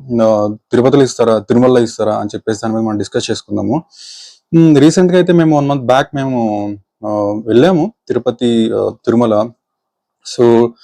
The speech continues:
టికెట్స్కి అయితే స-, మాకు తెలిసిన ఫ్రెండ్స్ వాళ్ళు చెప్పేది ఏంటంటే తిరుపతిలో మనకి, ఆ, త్రీ ప్లేసెస్లో అయితే టికెట్స్ ఇస్తున్నారు. So ఆ మన ఆధార్ కార్డు కంపల్సరీ క్యారీ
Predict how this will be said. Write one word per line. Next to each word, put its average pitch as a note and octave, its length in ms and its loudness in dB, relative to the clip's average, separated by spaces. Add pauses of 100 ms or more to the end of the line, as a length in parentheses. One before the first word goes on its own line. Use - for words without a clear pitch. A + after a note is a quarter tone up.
(280)
టికెట్స్కి D3 340 0
అయితే C#3+ 200 2
స-, C#3 60 0
మాకు A#2+ 560 2
తెలిసిన A#2+ 280 0
ఫ్రెండ్స్ B2+ 320 -2
వాళ్ళు B2+ 180 2
చెప్పేది B2 240 -2
ఏంటంటే A#2+ 520 2 (180)
తిరుపతిలో D3 720 2 (120)
మనకి, A2+ 500 -2 (560)
ఆ, G#2 360 2
త్రీ C#3+ 140 4
ప్లేసెస్లో C#3+ 480 0
అయితే D3 120 2
టికెట్స్ C3 380 -2
ఇస్తున్నారు. A#2 540 -4 (300)
So A2 340 0
ఆ A2+ 120 -2
మన A#2 160 2
ఆధార్ A#2+ 260 4
కార్డు B2+ 160 -2
కంపల్సరీ A#2+ 360 -4
క్యారీ A2+ 240 -2